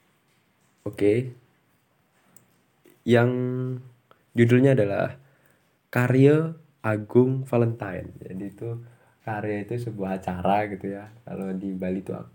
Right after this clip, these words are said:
karya itu acara, acara agung, acara besar gitu buat di hari Valentine gitu. Astungkara memargiantar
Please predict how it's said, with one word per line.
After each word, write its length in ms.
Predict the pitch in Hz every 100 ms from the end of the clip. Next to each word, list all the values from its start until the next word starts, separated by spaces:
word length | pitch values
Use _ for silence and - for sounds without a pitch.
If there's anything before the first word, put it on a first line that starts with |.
| -
karya 240 | 104 98
itu 80 | 104
acara, 640 | 104 90 92 98 107 117 120 - - _ 101
acara 400 | 98 101 95 98
agung, 320 | 95 107 113
acara 160 | 104
besar 560 | 95 92 - 95 113 113 110
gitu 160 | -
buat 240 | 101 98 95 -
di 160 | 113
hari 160 | 156 151
Valentine 640 | 139 123 117 95 90 92 101 95
gitu. 160 | 92 92 _ _ _ _ _ _ _ _ _ _ _ _ _ 117
Astungkara 480 | 117 123 123 123 139
memargiantar 1040 | 131 113 101 104 98 101 110 113 113 -